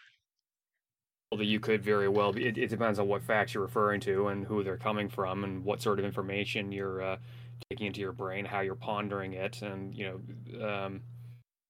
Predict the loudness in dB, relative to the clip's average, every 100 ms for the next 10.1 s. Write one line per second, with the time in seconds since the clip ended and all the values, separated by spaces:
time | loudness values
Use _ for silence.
0 | _ -8 -8 -8 -8 -6 -6 -4 -2 -4
1 | -4 -6 -8 -12 -10 -10 0 0 2 2
2 | 2 2 -4 -4 -4 -2 -4 -6 -10 -12
3 | -16 -18 -20 _ _ -2 -2 0 0 2
4 | 0 -4 0 0 0 -2 -4 -4 -4 -6
5 | -4 -4 -2 -2 -2 -4 -8 -2 0 0
6 | -2 -4 -4 -4 -2 0 0 0 -2 -2
7 | -4 -4 -4 -4 -2 -2 -2 -4 -6 -6
8 | -6 -6 -6 -4 -2 -2 -4 -6 -2 -2
9 | -2 -4 -6 -10 -6 -6 -4 -6 -4 -4
10 | -6